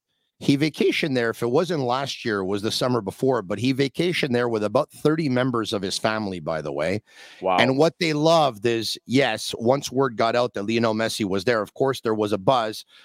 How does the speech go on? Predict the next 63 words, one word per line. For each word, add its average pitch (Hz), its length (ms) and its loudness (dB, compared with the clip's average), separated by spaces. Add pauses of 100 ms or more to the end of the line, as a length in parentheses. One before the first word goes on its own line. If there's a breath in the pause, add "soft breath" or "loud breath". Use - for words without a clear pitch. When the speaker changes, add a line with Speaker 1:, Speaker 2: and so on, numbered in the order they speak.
(260 soft breath)
Speaker 1:
but 135 180 6
nowhere 185 460 4
near 160 360 2
the 131 140 0
buzz 135 340 0
or 123 100 0
the 110 100 -2
chaos 131 480 0
that 117 100 -2
it 113 100 0
would 135 120 2
have 123 100 -4
been 120 160 0
anywhere 123 460 0
else 123 240 0
in 104 80 -6
the 98 80 -2
world, 101 480 -2
okay? 120 280 -2 (160)
Speaker 2:
<laughs> - 140 -20
Speaker 1:
So 165 160 4
they 151 140 2
actually 202 380 2
liked 160 280 0
the 156 60 -2
tranquility 151 640 0
of 98 160 -2
it, 123 160 0 (140)
and, 127 300 -2
uh, 143 100 0
that 190 200 0
could 180 140 -6
be 143 80 -2
something 107 320 -2
that 98 140 -2
can 98 100 -6
entice 90 360 -4
him - 100 -4
there. 80 140 -2
Speaker 2:
<laughs> - 380 -14
Speaker 1:
Be-, - 140 -4
Speaker 2:
I'll 127 80 6
Speaker 1:
you 180 80 2
Speaker 2:
tell 190 80 8
Speaker 1:
know, 196 60 8
Speaker 2:
you 180 60 6
Speaker 1:
the 175 60 2
Speaker 2:
one 196 140 2
thing. 135 320 0 (140)
In 139 120 -2
my 165 220 4
building, 208 560 0 (280)
Speaker 1:
Yeah. 123 200 4 (100)
Speaker 2:
very 160 280 4
close 165 300 0
to 147 60 -8
Sunny 147 320 -4
Isles, 160 360 0 (160)
if 98 160 -12
Lionel 160 360 2
Messi 151 380 -2
passes 135 380 4
by, 160 440 8